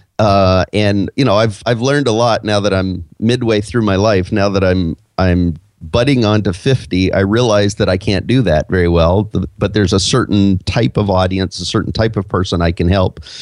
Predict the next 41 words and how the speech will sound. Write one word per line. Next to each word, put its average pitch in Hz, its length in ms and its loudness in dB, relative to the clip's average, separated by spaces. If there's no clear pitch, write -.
Uh, 90 200 2
and 98 120 0
I've 98 80 0
got 92 120 2
a 85 60 2
whole 98 160 2
lot 90 160 0
more 87 120 0
history 95 360 -2
to, 80 180 0
to, 80 200 -2
to - 80 -2
prove 226 400 0
it. - 240 0
But, 92 240 0
uh, 90 400 2
at 104 200 -2
that 160 200 -2
point 175 220 2
in 113 60 -4
time, 139 320 0
I - 80 2
was 170 140 0
just 190 180 -4
trying 131 440 -2
to 151 80 0
get 131 320 -2
in 123 120 0
front 123 300 -2
of 110 160 -2
people 95 400 -2
and 87 120 -2
somehow 120 580 0
find 107 520 -2
my 98 160 0
way. 92 380 2
I 98 60 2
mean, 113 160 2
I 120 40 2
was 143 180 0
just, - 280 -4